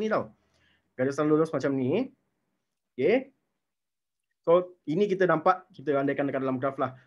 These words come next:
So, masa dia tengah merah, so bermaksud dia tengah jatuh daripada harga open tu. Okey, dia jatuh daripada harga open. So, itulah yang kita panggil sebagai lowest point. Okey, itu yang kita panggil sebagai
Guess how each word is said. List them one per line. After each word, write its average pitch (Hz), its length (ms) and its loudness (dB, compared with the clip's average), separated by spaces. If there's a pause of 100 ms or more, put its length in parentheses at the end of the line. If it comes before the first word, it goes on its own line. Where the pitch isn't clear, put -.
So, 135 160 -6
masa 175 240 -2
dia 202 160 2
tengah 185 240 0
merah, 170 480 0
so - 160 -6
bermaksud 165 480 -4
dia 165 80 -8
tengah 156 320 -4
jatuh 160 320 -2
daripada 135 560 -2
harga 143 480 -4
open 202 400 0
tu. - 240 0 (640)
Okey, 208 200 0
dia 147 140 -4
jatuh 165 340 -2
daripada 147 560 -2
harga 120 300 -6
open. 117 320 -8 (340)
So, - 160 -8
itulah 156 320 -2
yang 143 80 -6
kita 135 140 -8
panggil 127 240 -4
sebagai 127 480 -4 (240)
lowest 117 560 -6
point. 117 320 -4 (960)
Okey, 214 300 -2
itu 123 100 -8
yang 139 160 -2
kita 127 80 -8
panggil 113 240 -8
sebagai 117 480 -4